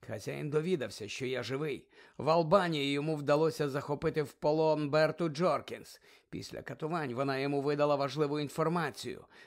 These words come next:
Розповіла про тричаклунський турнір, про те, що старий Аврор Муді збирається викладати у Гогвартсі.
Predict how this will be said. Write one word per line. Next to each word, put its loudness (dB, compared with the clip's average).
Розповіла -4
про -8
тричаклунський -6
турнір, -4
про -2
те, -2
що -2
старий 2
Аврор 4
Муді 2
збирається 0
викладати 0
у 0
Гогвартсі. -2